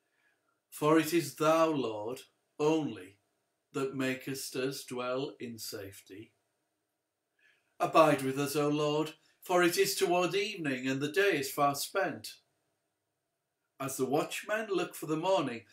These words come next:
so do we look for thee, O Christ. The Lord be with you and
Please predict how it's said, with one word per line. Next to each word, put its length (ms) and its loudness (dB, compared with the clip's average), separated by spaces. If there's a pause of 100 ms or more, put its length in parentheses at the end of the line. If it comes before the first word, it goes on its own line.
(160)
so 320 2
do 180 0
we 340 -2
look 240 -2
for 160 -4
thee, 280 -2
O 140 -2
Christ. 840 -10 (2000)
The 80 2
Lord 300 4
be 100 6
with 280 0
you 280 6
and 280 2